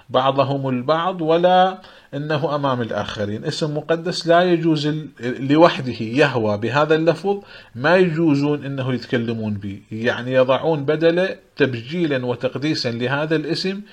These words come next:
يضعون مثل الرب أو أي لفظ آخر يشير إليه. فيهوى ياقيم أو يهو ياقيم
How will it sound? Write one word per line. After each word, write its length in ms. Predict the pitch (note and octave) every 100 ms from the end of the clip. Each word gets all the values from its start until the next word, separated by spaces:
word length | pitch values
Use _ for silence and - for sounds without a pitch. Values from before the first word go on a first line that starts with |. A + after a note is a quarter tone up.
| -
يضعون 540 | B2 C3 C3+ D#3 D#3+
مثل 300 | D3 C#3 C3
الرب 560 | G#2 A2 A#2 C3+ G2+ - -
أو 280 | B2+ C#3+ D#3 -
أي 160 | E3 D#3+
لفظ 340 | D3 C3 B2
آخر 440 | C#3 D3+ - E3+
يشير 340 | C3 - C#3 G#2
إليه. 380 | G#2+ G#2 G2 - _ _
فيهوى 840 | - C#3+ F#3 G#3 F3 F#3+ E3 D3+ C#3+
ياقيم 680 | C#3 C3+ E3+ F#3 A3 G#3+
أو 380 | D#3 C#3+ C#3 B2+
يهو 380 | A#2 F3 F3 F3+
ياقيم 720 | D#3 C3+ C3 E3 G3 A3+ B3